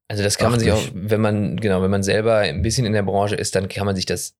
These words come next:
Speaker 1: vorstellen, aber selbst die hatten das, äh, unterschätzt, wie extrem
Speaker 2: Aber auch
Speaker 1: das ist.
Speaker 2: wahnsinnig unterschätzt, ne?
Speaker 1: Ja, ein halbes Jahr oder so hatten sie sich, oder neun Monate sogar hatten sie sich
Speaker 2: Ja,
Speaker 1: verschätzt.
Speaker 2: also haben wir bestimmt irgendwie so ein Drittel länger ge-,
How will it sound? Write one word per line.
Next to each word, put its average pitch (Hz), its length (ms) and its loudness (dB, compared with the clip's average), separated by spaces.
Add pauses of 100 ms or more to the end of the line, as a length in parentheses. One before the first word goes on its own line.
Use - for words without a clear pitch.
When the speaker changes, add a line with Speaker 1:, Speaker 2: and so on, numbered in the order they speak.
(140)
Speaker 1:
vorstellen, 123 800 0
aber 104 160 0
selbst 98 300 0
die 117 200 2
hatten 104 220 0
das, - 400 0
äh, 90 140 0
unterschätzt, - 1300 -2
wie 92 160 -2
extrem - 640 0
Speaker 2:
Aber 85 80 4
auch 107 40 4
Speaker 1:
das 101 160 2
ist. 107 60 2
Speaker 2:
wahnsinnig 104 420 2
unterschätzt, 95 480 0
ne? 104 160 2
Speaker 1:
Ja, 90 120 0
ein 104 180 -2
halbes 123 280 2
Jahr 131 220 2
oder 101 120 2
so 98 120 0
hatten 104 160 0
sie 95 100 -2
sich, 90 120 -2
oder 95 100 2
neun 101 280 2
Monate 104 380 2
sogar 95 280 2
hatten 101 160 0
sie 95 120 -2
sich 92 280 -2
Speaker 2:
Ja, - 100 -20
Speaker 1:
verschätzt. 92 440 2
Speaker 2:
also 98 120 2
haben 107 160 2
wir 104 60 -2
bestimmt 104 280 0
irgendwie 117 200 2
so 113 80 2
ein 107 40 0
Drittel 117 360 2
länger 107 260 2
ge-, 87 180 -4